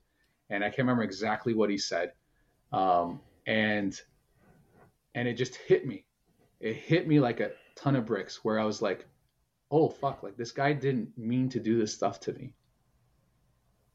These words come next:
or not do these things." More, it was more so that he didn't do these things for me. It didn't be, it wasn't because he didn't love me. It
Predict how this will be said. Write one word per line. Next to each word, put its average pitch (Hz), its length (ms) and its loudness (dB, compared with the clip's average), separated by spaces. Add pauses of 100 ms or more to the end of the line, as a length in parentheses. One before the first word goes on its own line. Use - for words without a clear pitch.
(380)
or 107 180 2
not 104 200 2
do 104 100 -4
these 98 220 -4
things." - 380 -14
More, 135 280 4
it 135 60 4
was 123 180 2
more 135 160 2
so 101 280 0
that 92 280 0
he - 140 -2
didn't 107 320 0
do 98 140 -4
these 95 180 -8
things - 180 -14
for - 140 -18
me. - 120 -16
It 110 180 0
didn't 143 240 6
be, 120 80 0
it - 200 -4
wasn't 131 200 2
because 123 200 2
he 110 60 -4
didn't 110 240 2
love 104 180 2
me. 104 220 -4
It 98 100 -10